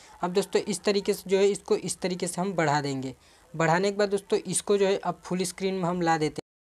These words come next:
अब दोस्तों ये जो वीडियो है इसको दोस्तों फुल स्क्रीन करने के लिए simply दोस्तों यहाँ पर आपको ऊपर लेके जाना है इस तरीके से और दोस्तों इसको इस तरीके से खींच देना है।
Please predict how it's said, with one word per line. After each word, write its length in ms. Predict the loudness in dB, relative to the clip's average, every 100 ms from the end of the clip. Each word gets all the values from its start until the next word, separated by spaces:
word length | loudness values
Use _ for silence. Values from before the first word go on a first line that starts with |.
| _ _ _ -2
अब 120 | 0
दोस्तों 340 | 0 2 4
ये 120 | 6
जो 120 | 6 4
वीडियो 320 | 2 4 6
है 100 | 6
इसको 200 | 6 2
दोस्तों 240 | 2 2
फुल 280 | -2 0 2
स्क्रीन 280 | 2 0 0
करने 260 | 2 2 2
के 100 | 2
लिए 100 | 0
simply 340 | 0 -4 -2
दोस्तों 280 | -2 0 0
यहाँ 240 | 0 -2
पर 140 | 0 0
आपको 260 | 0 0
ऊपर 280 | 0 2 2
लेके 240 | 2 2
जाना 240 | 2 2 2
है 100 | 0
इस 120 | -2
तरीके 280 | -4 -2 -4
से 160 | -2 -2
और 180 | 0
दोस्तों 280 | -4 -2 -2
इसको 300 | -2 -2 -2
इस 180 | -2 -4
तरीके 320 | -4 -4 -4
से 140 | -4 -4
खींच 340 | -4 -6 -4
देना 200 | -4 -4
है। 140 | -6